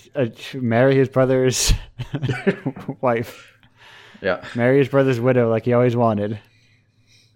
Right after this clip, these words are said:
Speaker 2: Yeah, everything, well, everything does kinda come up Vincent in this.
Speaker 1: All it took was Philippe turning into a fly, getting crushed by their printing press.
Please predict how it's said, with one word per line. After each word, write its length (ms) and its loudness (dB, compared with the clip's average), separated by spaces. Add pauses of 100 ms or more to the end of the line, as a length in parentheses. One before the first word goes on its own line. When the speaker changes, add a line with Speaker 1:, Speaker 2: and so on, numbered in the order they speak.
(1040)
Speaker 2:
Yeah, 120 0
everything, 240 0
well, 80 2
everything 260 0
does 140 0
kinda 180 -6
come 120 -8
up 120 -10
Vincent 300 -10
in 40 -16
this. 200 -14
Speaker 1:
All 160 4
it 80 0
took 180 0
was 140 0
Philippe 260 -2
turning 200 0
into 160 -2
a 20 -2
fly, 260 0
getting 220 -2
crushed 320 -2
by 140 0
their 160 0
printing 280 -6
press. 480 -6